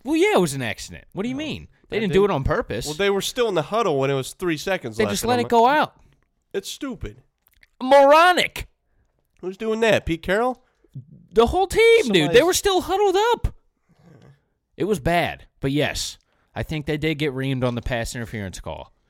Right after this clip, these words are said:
Speaker 2: Yeah, that was kinda
Speaker 1: But it doesn't matter.
Speaker 2: Yeah.
Speaker 1: 'Cause that, they made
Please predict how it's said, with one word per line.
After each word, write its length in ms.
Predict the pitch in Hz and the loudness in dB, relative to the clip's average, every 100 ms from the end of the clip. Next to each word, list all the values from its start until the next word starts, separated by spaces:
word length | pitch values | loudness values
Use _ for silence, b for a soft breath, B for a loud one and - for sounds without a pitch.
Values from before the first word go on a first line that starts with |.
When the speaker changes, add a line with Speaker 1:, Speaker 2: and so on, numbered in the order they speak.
| _ | _
Speaker 2:
Yeah, 120 | 113 110 | -18 -16
that 100 | 107 | -16
was 140 | 107 | -18
kinda 300 | - - 110 _ - | -20 -20 -20 _ -8
Speaker 1:
But 80 | 156 | -4
it 60 | |
doesn't 220 | 226 220 226 | -2 -2 0
matter. 420 | 226 190 87 - _ _ | 0 0 -4 -10 _ _
Speaker 2:
Yeah. 140 | - - _ - | -20 -20 _ -4
Speaker 1:
'Cause 140 | 160 | -2
that, 240 | 160 147 | -2 -2
they 100 | 143 170 | -6 -4
made 300 | 185 160 | -4 -6